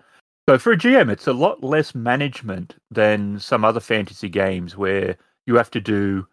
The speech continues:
the attack rolls, you, you have to, to look up a lot more extra stuff. There's a lot less bookkeeping in this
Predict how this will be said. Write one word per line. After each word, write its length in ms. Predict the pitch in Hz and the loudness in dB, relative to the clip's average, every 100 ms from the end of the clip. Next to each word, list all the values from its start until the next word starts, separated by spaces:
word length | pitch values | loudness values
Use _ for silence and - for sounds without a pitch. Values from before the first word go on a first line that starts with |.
| _ _ _ _ 110 | _ _ _ _ -4
the 100 | 95 | -4
attack 360 | - 139 123 - | -2 -2 -2 0
rolls, 600 | 113 113 110 104 107 98 | 2 6 6 4 -2 -6
you, 240 | 104 98 117 | -6 -6 -2
you 140 | 107 | -2
have 140 | 107 - | -2 -4
to, 280 | 104 98 87 | -6 -6 -8
to 180 | 113 | -6
look 220 | 101 104 113 | -4 -2 -2
up 120 | - | -2
a 40 | |
lot 240 | 101 101 - | 0 0 -2
more 200 | 104 98 | -2 -2
extra 300 | - - 98 | -2 -8 -12
stuff. 600 | - - 139 135 - - _ _ _ _ _ _ _ _ _ | -4 2 2 2 -2 -20 _ _ _ _ _ _ _ _ _
There's 240 | 139 117 - 107 - | 2 2 -4 -20 -2
a 60 | 117 | -2
lot 380 | 120 147 - - | 2 2 0 -4
less 360 | 127 131 135 - | -2 0 0 -4
bookkeeping 800 | _ 123 - - 101 90 92 90 | _ -8 -6 -4 -4 -4 -6 -6
in 160 | 90 | -6
this 320 | 92 - - | -8 -10 -16